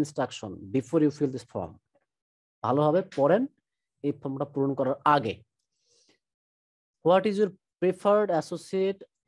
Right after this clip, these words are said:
store I D?" এটা একটা গুরুত্বপূর্ণ বিষয় আছে। আপনি যখন Amazon অ্যাফিলিয়েট অ্যাকাউন্ট ক্রিয়েট করবেন, আপনার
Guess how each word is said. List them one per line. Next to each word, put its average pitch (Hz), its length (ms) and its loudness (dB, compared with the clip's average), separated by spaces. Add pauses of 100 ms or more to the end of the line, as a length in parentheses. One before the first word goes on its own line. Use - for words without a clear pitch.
store 147 340 0
I 98 140 -2
D?" 80 140 -16 (1160)
এটা 165 120 -6
একটা 175 100 4
গুরুত্বপূর্ণ 147 640 -2
বিষয় 98 360 -10
আছে। - 200 -20 (1600)
আপনি 151 360 2
যখন 190 500 0 (300)
Amazon 170 560 2
অ্যাফিলিয়েট 160 580 0
অ্যাকাউন্ট 165 540 -2
ক্রিয়েট 185 260 0
করবেন, 113 440 -6 (1800)
আপনার 185 540 2